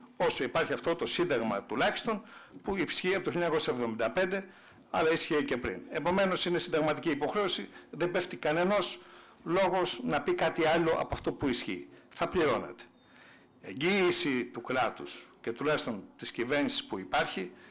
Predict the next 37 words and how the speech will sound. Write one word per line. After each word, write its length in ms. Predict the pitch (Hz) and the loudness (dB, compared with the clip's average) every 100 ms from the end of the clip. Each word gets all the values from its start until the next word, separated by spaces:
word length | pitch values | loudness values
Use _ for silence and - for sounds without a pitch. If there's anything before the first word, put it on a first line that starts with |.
| - - - | -20 -12 -4
είναι 180 | 160 | 0
η 100 | 175 | 2
κοινωνική 380 | 139 139 143 143 | 2 0 0 2
ασφάλιση, 540 | 151 - 165 170 - 156 | 2 2 0 2 2 2
όπως 260 | 147 147 | 2 0
ακριβώς 320 | 123 131 147 | -2 0 0
και 120 | - 131 | 0 -2
τα 140 | 127 | 0
δημοτικά 520 | 117 120 120 147 135 | 0 0 -2 0 0
και 120 | 120 | 0
γυμνάσια 520 | 113 104 123 143 139 104 | -4 -2 0 2 0 -2
και 140 | 104 | -4
λύκεια 440 | 104 143 139 98 - - - | -2 0 0 -4 -6 -16 -10
και 120 | 123 | -6
πανεπιστήμια 520 | 117 113 - 139 117 | -4 -2 0 0 0
της 140 | 110 | -2
χώρας 440 | - 135 113 98 - | 0 0 2 0 -2
πρέπει 240 | 127 120 | -4 -4
να 80 | 107 | -4
λειτουργούν, 580 | 107 110 156 190 190 - - - - | -6 -2 0 2 0 -4 -16 -18 -20
και 120 | - 139 | -4 -2
η 80 | |
κοινωνική 360 | 123 131 135 175 | 0 0 0 0
ασφάλιση 360 | 151 165 156 - | 0 2 0 0
θα 100 | 120 | -2
λειτουργεί, 420 | 113 110 135 160 | -2 -4 -2 -2
διότι 340 | 127 143 143 | 0 0 2
δεν 180 | 135 160 | 0 2
νοείται 540 | 160 135 160 160 170 170 - - - - - - - - _ | 2 2 2 0 -6 -8 -18 -20 -20 -20 -20 -20 -20 -20 _
να 160 | 110 127 | -2 0
μην 220 | 165 - - | 0 -2 -10
υπάρχουν 580 | - 123 135 143 160 160 160 - - - _ _ _ _ _ _ _ | -10 -4 0 0 0 0 0 -2 -8 -20 _ _ _ _ _ _ _
οι 120 | - 127 | -8 -4
συντάξεις 720 | - 110 139 - - 151 - | -2 0 0 0 -2 -4 -4
προς 180 | 123 - | -4 -2
τους 120 | - | -2
συνταξιούχους. 840 | 123 104 - - - - - - | -2 -2 -2 -6 -10 -14 -14 -14